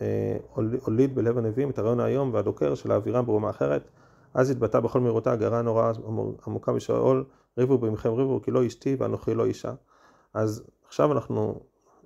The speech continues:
אה, מבינים יותר לעומק, זאת אומרת, ה-, הוא מתאר פה תהליך מאוד, מאוד קשה של, של, אה, שחיקה ושל הידרדרות של החברה הישראלית, והוא מבין,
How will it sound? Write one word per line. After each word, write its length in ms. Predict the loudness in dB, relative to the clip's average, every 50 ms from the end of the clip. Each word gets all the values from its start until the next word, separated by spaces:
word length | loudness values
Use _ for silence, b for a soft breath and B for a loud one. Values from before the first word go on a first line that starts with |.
| _ -18 -12
אה, 120 | -10 -8 -8 -10 -10 -8
מבינים 520 | -6 -6 -2 0 0 2 2 2 0 -2 -2
יותר 260 | -4 -2 0 0 0
לעומק, 460 | 2 2 0 0 0 -2 -4 -6 -8
זאת 100 | -12 _
אומרת, 220 | -4 -4 -4 -4 -6
ה-, 200 | -8 -8 -8 -6 -6
הוא 120 | -6 -6
מתאר 260 | -4 -2 0 0 0 0 0
פה 100 | -2 -2
תהליך 380 | -2 -2 0 0 -2 -4 -6 -14 -20 _ _
מאוד, 220 | -6 -4 -4 -4 -4 -8 -12 -12 -8 -4
מאוד 160 | -4 -4 -4
קשה 320 | -4 -8 -4 0 0 0
של, 260 | 0 0 -2 -2 -2 -4 b b b b b b b b
של, 340 | _ -6 -4 -2 0 0 0 0
אה, 460 | 0 0 -2 -2 -4 -4 -4 -6 -8
שחיקה 560 | -10 -10 -8 -8 -4 2 2 4 4 4 2 0
ושל 160 | -2 -2 -2
הידרדרות 520 | 0 0 0 0 0 -2 -2 -2 -2 -4
של 120 | -4 -6 -8
החברה 360 | -8 -6 -8 -6 -2 0 0
הישראלית, 540 | 0 0 -2 -2 -2 -2 -2 -2 -2 -4 -6 b b b b b b b b _ -8
והוא 1120 | -8 -4 -2 0 2 2 2 2 2 0 0 0 -2 -2 -2 -4 -6 -6 -6 -4 -4 -2
מבין, 460 | -2 -4 -4 -2 -2 -2 -2 -2 -4